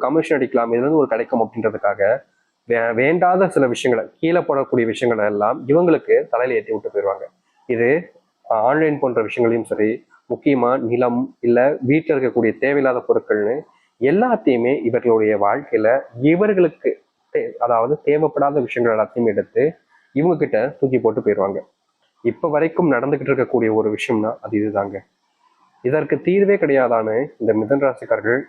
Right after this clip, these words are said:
யோசிக்காத நாட்கள் கிடையாது. ஆனா யோசிச்சு என்னங்க பிரயோஜனம்? இவருடைய வாழ்க்கையில மாற்றமே ஏற்படலாம். ஆனா இனி வரக்கூடிய காலங்கள்ல மிதுன ராசியுடைய வாழ்க்கையில இதற்கு தீர்வுகள் என்பது கிடைக்கும். இதற்கு முன்பு வரைக்கும் உங்களை ஒரு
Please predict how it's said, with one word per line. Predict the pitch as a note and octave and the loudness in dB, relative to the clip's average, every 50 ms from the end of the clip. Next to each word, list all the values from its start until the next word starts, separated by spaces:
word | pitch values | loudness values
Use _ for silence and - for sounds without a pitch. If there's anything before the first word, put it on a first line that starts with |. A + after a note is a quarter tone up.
| _ _ A2+ A#2 | _ _ -2 -2
யோசிக்காத | B2 A#2 - C#3+ - - A#2+ A#2+ B2+ A#2+ | -2 -2 -2 -4 -2 -2 -2 0 0 -2
நாட்கள் | G#2+ G2 - - - G#2 | -4 -4 -8 -14 -12 -8
கிடையாது. | G2 G2 F#2+ G2 - _ _ _ _ _ _ _ _ _ - | -6 -6 -6 -6 -10 _ _ _ _ _ _ _ _ _ -4
ஆனா | A#2 A#2 A2 A2 B2+ | -2 0 0 2 2
யோசிச்சு | D3 D3 - - - B2 | 0 0 0 -2 -4 -2
என்னங்க | A2+ A#2 A#2 A#2 A#2 A#2 A2+ | 0 0 2 2 2 0 0
பிரயோஜனம்? | - G2+ F2+ - G2 F#2+ - - _ - A#2+ | -2 -2 -2 -2 -6 -6 -6 -6 _ 0 0
இவருடைய | A#2 A2 A2+ A2 G#2+ G#2 G2+ G#2 | 2 2 2 0 0 0 0 0
வாழ்க்கையில | G#2 G#2+ G#2+ - - G#2+ A2 A#2+ - - G#2+ | 0 -2 -2 -4 -2 0 0 -2 -2 -4 -4
மாற்றமே | G2+ G2+ - - A2+ A2 G#2 | -4 -4 -4 -4 -4 -2 -2
ஏற்படலாம். | G2+ - - F#2+ F#2 F#2 - _ _ _ _ _ _ - A2 | -2 -6 -10 -14 -14 -14 -16 _ _ _ _ _ _ -8 -6
ஆனா | A2+ B2 B2 A#2+ C#3 | -4 -2 0 0 2
இனி | E3+ G#3 G3 E3+ | 2 2 2 2
வரக்கூடிய | D3+ D#3+ D#3+ - E3 D#3+ D3+ C#3+ C#3 | 2 0 0 0 0 2 2 2 0
காலங்கள்ல | B2 A#2 A#2+ A#2 A2+ A2 G#2+ G#2+ A2 A#2+ C#3 D#3 - - | 0 -2 0 0 0 0 0 0 0 -2 -2 -4 -8 -6
மிதுன | A2+ A2 B2+ C3 B2+ | -2 -2 -2 0 0
ராசியுடைய | B2 A#2+ - - A#2 G#2+ G#2 G#2 G2+ G2+ | -2 -2 -2 -2 -2 0 0 2 2 0
வாழ்க்கையில | G#2 G#2 - - A2 G#2+ A#2+ D3 - _ _ _ _ _ _ _ _ - B2 | -2 -4 -4 -10 -8 -8 -6 -8 -8 _ _ _ _ _ _ _ _ -2 0
இதற்கு | A#2+ B2+ A#2 - - A2+ A#2 C#3 D#3 - _ _ _ - | 0 0 -2 -2 -2 0 0 0 -2 -6 _ _ _ -4
தீர்வுகள் | F3+ F3+ F3+ D#3+ E3 D#3+ D3+ C3+ A#2+ | -2 -2 0 0 2 2 2 2 0
என்பது | A2+ G#2+ G#2+ G#2 G#2 - | 0 -2 -2 -4 -4 -2
கிடைக்கும். | G#2 F#2+ G2 - - - - _ _ _ _ _ _ _ _ _ _ _ _ - C3+ | -2 -4 -4 -6 -8 -14 -14 _ _ _ _ _ _ _ _ _ _ _ _ -4 -2
இதற்கு | D#3 D#3+ D#3+ E3 D#3+ E3 | -2 0 0 0 0 2
முன்பு | F3+ G#3 A#3+ B3+ A#3+ G3 | 2 2 4 4 4 4
வரைக்கும் | E3 D3+ B2+ - C#3 D3+ E3 - _ - B2+ | 2 2 0 0 -2 -2 -2 -4 _ -4 -2
உங்களை | B2+ C3 C3 B2+ B2 A#2+ | 0 2 2 2 2 0
ஒரு | A#2+ | -2